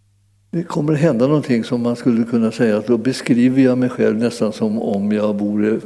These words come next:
först i vers ett där. Psaltaren,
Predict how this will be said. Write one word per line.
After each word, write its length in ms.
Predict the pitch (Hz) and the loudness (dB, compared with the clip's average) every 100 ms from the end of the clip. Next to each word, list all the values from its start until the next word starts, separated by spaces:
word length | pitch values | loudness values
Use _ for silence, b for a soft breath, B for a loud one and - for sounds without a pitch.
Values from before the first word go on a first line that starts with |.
| - | -4
först 320 | 120 120 - | -4 -2 -4
i 60 | |
vers 280 | 113 117 - - | -2 -2 -4 -6
ett 400 | 165 - - - - | -6 -8 -20 -20 -10
där. 300 | - - - - b b b b _ _ _ _ _ _ _ - _ - | -8 -8 -16 -20 b b b b _ _ _ _ _ _ _ -20 _ -20
Psaltaren, 720 | 247 - 160 - 117 131 - | -8 -4 -2 0 0 0 -2